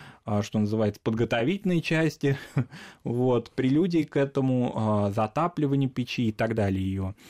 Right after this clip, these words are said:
охлаждение, то есть это очень долгий процесс именно такого натурального, медленного, а, увеличения энергии в этой печи, дабы, а, керамика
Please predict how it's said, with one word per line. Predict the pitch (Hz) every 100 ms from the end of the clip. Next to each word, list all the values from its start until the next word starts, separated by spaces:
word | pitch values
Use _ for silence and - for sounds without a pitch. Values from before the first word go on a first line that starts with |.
| -
охлаждение, | - 101 110 104 104 139 175 127
то | -
есть | 107 127
это | 123 113
очень | 110 113 107
долгий | 143 151 131
процесс | 117 110 - 147 -
именно | 117 123 123 117 - - -
такого | 110 131 123
натурального, | 123 120 127 123 139 165 147 117
медленного, | 113 131 147 139 143 139 131 131 123 - - -
а, | 117 110 107
увеличения | 139 120 120 110 - 131 131 123 123
энергии | 123 127 110 101 101
в |
этой | 98 -
печи, | - 104 - 101
дабы, | 107 113 113 107
а, | 110 170 156 139 -
керамика | 107 110 135 127 110 104 104